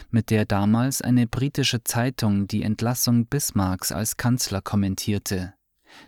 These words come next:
„Der Lotse geht von Bord.“ Damit wurde angedeutet, dass der junge Kaiser Wilhelm der Zweite nicht nur wenig Kompetenz zeigte,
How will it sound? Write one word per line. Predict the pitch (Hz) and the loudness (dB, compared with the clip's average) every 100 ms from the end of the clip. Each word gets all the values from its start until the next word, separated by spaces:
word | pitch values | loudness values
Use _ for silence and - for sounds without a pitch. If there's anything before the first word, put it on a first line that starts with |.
| _ | _
„Der | 98 | -2
Lotse | 90 98 147 - 95 87 | 2 0 0 -2 -2 -2
geht | - 95 - | -4 -6 -2
von | 123 127 | -2 0
Bord.“ | 120 95 82 - - _ _ _ _ _ - - _ | 0 -4 -4 -10 -14 _ _ _ _ _ -20 -20 _
Damit | - 120 147 135 113 | 0 2 2 2 2
wurde | 120 113 | 2 4
angedeutet, | 117 143 127 120 120 113 120 | 4 2 2 2 2 0 -2
dass | 117 - | -2 0
der | 110 | 0
junge | 107 131 135 | 4 4 4
Kaiser | - 113 117 107 104 | 2 0 0 0 0
Wilhelm | 120 113 107 104 | -2 0 0 0
der | 104 | 0
Zweite | - - 98 98 123 139 - - - | -2 0 0 0 -4 -4 -6 -16 -4
nicht | - 147 - 120 | 2 2 2 2
nur | 117 107 | 4 4
wenig | 123 139 - | 2 2 0
Kompetenz | - 113 113 - 127 165 - | 0 0 0 -2 -2 -2 -2
zeigte, | - 107 104 - 110 107 | -2 0 0 -2 -2 -2